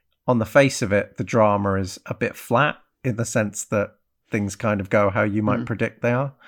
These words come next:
Speaker 2: But yeah, I mean, uh, yeah, that is pretty, that is pretty weird, because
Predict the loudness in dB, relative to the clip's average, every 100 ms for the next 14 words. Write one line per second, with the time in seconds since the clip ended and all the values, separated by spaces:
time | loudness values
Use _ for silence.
0 | -20 -20 _ _ 4 4 0 -12 -2 6
1 | 10 12 10 8 8 8 6 2 -2 -6
2 | -10 -6 2 4 4 4 2 0 0 4
3 | 6 4 0 -6 _ _ _ _ _ _
4 | 2 4 2 0 -4 0 2 2 0 -6
5 | _ -20 -20 _ _ 2 4 4 -2 -6
6 | -6 4 6 6